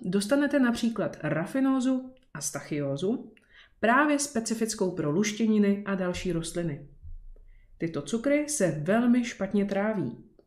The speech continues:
Je jich mnoho. A navíc jsou dobře prostoupené v buněčné stěně, té říkáme vláknina, která omezuje přístupnost našim enzymům.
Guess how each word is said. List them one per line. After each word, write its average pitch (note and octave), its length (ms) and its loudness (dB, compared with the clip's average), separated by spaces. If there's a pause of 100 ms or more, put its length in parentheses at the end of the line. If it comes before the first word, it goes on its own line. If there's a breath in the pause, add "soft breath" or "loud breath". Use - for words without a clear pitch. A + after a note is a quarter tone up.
(120)
Je F3+ 100 0
jich G3 200 -2
mnoho. G#3+ 480 4 (320 loud breath)
A C4+ 60 4
navíc B3+ 500 4
jsou F3 180 0
dobře A#3 260 4
prostoupené G#3+ 680 0
v G3 40 0
buněčné G3 500 2
stěně, C#3 480 -4 (320)
té A#3+ 380 0
říkáme F#3 500 -4
vláknina, D3 640 -6 (160 loud breath)
která D4 420 4
omezuje B3+ 400 6
přístupnost A3+ 600 2
našim G3+ 320 0
enzymům. G3 560 0